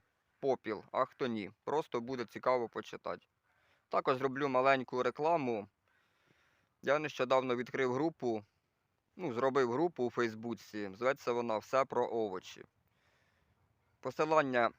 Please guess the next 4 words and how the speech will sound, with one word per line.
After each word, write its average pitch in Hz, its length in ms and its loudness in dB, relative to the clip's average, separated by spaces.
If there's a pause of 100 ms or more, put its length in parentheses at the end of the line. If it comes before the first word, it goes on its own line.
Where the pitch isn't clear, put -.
закріплю 131 880 -2 (580)
у 120 680 0
першому 113 720 2 (600)
коментарі, 127 540 0